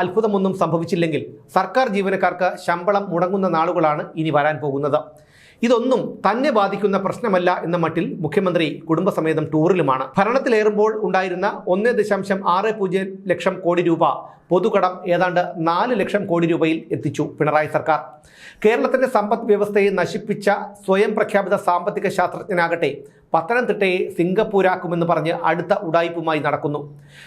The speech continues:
"കടം തരൂ കേന്ദ്ര സർക്കാരെ" എന്ന് പറഞ്ഞ് സമരം ചെയ്യാനല്ലാതെ ശാശ്വതമായ ഒരു പരിഹാരവുമില്ല. കേന്ദ്രം കടമെടുക്കാൻ അനുവദിക്കുന്നില്ല എന്ന് പറഞ്ഞ് സുപ്രീം കോടതിയിൽ പോയി അതും തോറ്റു തുന്നമ്പാടി. എന്താണ് കേരളത്തിന്റെ സാമ്പത്തിക ദുരവസ്ഥയുടെ പ്രധാന കാരണമെന്ന് ചോദിച്ചാൽ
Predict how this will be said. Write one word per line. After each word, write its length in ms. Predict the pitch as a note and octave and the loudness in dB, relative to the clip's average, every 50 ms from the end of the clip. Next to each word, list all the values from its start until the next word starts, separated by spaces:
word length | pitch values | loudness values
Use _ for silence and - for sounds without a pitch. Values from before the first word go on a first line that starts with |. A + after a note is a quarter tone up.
| - _ - | -4 _ 2
"കടം 200 | G3 G3+ A#3+ B3+ A#3+ A#3+ | 2 2 2 0 2 2
തരൂ 160 | A3+ G#3 G3+ F#3+ G3+ G3 - - | 4 4 2 2 0 -4 -2 0
കേന്ദ്ര 240 | F3+ F#3+ F#3+ G#3 F#3+ F#3+ | 0 0 0 0 -2 -2
സർക്കാരെ" 360 | G3 F3 F3 G3 F3+ F3+ F3+ F3+ F3+ F#3 | -2 -2 0 0 0 0 0 -2 -2 -2
എന്ന് 120 | E3+ E3+ E3+ E3+ | -4 -2 0 0
പറഞ്ഞ് 220 | E3 D#3+ E3 E3+ E3+ E3+ | 0 0 -2 -4 -4 -2
സമരം 260 | E3+ E3 F#3+ G#3+ G#3 G3+ | -2 0 0 0 0 0
ചെയ്യാനല്ലാതെ 580 | F#3 F3+ F3 E3+ E3 E3 D#3 E3 D#3+ D#3 D#3+ D3 C#3+ - - - - | 0 0 0 0 0 0 0 0 0 0 0 -2 -4 -6 -8 -2 0
ശാശ്വതമായ 640 | F#3 F#3+ A#3+ A#3+ - C4+ A#3+ G#3 F3+ E3+ E3+ E3 E3 E3+ E3 | 0 0 0 0 -2 -2 0 0 2 2 2 0 0 0 -2
ഒരു 100 | E3 E3+ F3 E3 | -2 0 0 0
പരിഹാരവുമില്ല. 640 | D3 D#3 D3 E3 E3 E3+ E3+ E3+ E3 D#3 D3+ C#3+ D3+ D#3 - - - - - _ - - - - _ - | 0 0 0 0 0 0 0 -2 -2 -2 0 0 0 -2 -4 -8 -20 -20 -20 _ -20 -20 -20 -8 _ 0
കേന്ദ്രം 340 | G3 A3 A#3 A3+ A#3 A#3 G#3+ A#3 - F#3 | 2 2 2 2 0 0 -2 -2 -2 0
കടമെടുക്കാൻ 480 | F#3+ G#3 G#3+ A3 G#3+ G#3 G#3+ G#3 G#3 G#3 - F3+ | 0 2 2 2 0 0 0 0 -2 -2 -2 -2
അനുവദിക്കുന്നില്ല 560 | F#3+ G3 G#3+ G3+ G3+ G3 G3 G3 G3 F#3 F#3 - - | -2 0 0 -2 -2 -2 -2 0 2 2 2 2 0
എന്ന് 160 | F3 E3+ F#3+ E3+ | -2 -4 -2 0
പറഞ്ഞ് 280 | F3+ E3+ F3+ F3 E3+ E3+ E3+ E3+ - | -2 -2 0 -2 -2 -4 -4 -4 -4
സുപ്രീം 280 | F3 F3 F3 A#3+ A#3+ A#3+ G3 | -4 -4 -2 -2 -4 0 0
കോടതിയിൽ 340 | G3+ F#3+ F#3+ F#3 F#3+ F#3 F3+ F#3+ | 0 0 2 0 0 -2 -2 -2
പോയി 320 | F3 E3+ F3 F#3 F#3 - - D3+ | 0 0 0 0 -2 -2 -2 0
അതും 180 | D#3 E3+ G3+ G3 G3 - | 0 0 0 -2 0 0
തോറ്റു 220 | D#3+ E3 D#3+ F3 F#3 F3+ | 0 0 0 0 -2 0
തുന്നമ്പാടി. 420 | D#3 D3 E3 D#3+ D3+ D#3 D3 D3+ D3+ - - - - - - - _ _ F#3+ G3+ | 0 0 2 2 2 2 2 -2 -4 -8 -14 -20 -20 -20 -20 -20 _ _ 0 2
എന്താണ് 300 | A3+ C#4 D4 G#3 F3+ F3 E3 E3 | 2 4 2 2 2 0 0 0
കേരളത്തിന്റെ 420 | E3 E3+ F3 F3 E3+ F3 E3 E3 - - | 2 2 2 2 0 0 -2 0 0 0
സാമ്പത്തിക 380 | E3 E3 E3 F3+ F3 - D#3+ D#3+ D3+ | 0 0 0 -4 -4 -2 0 0 2
ദുരവസ്ഥയുടെ 480 | D3+ D#3+ D#3 D3+ - E3+ D#3 D3 D3 - | 2 0 0 0 0 0 0 0 0 -2
പ്രധാന 280 | G#2+ A#2 E3 D#3+ D#3+ E3+ D#3+ D3+ | -2 0 0 0 0 0 0 0
കാരണമെന്ന് 480 | D#3 D#3 E3 F3+ F3+ E3 D#3 D#3 D3+ B2+ E3 | 0 0 0 0 -2 -2 -2 -2 -2 -2 -2
ചോദിച്ചാൽ 380 | D3+ D3+ D3+ C#3+ F3 D3 B2+ | -2 -2 0 0 0 0 0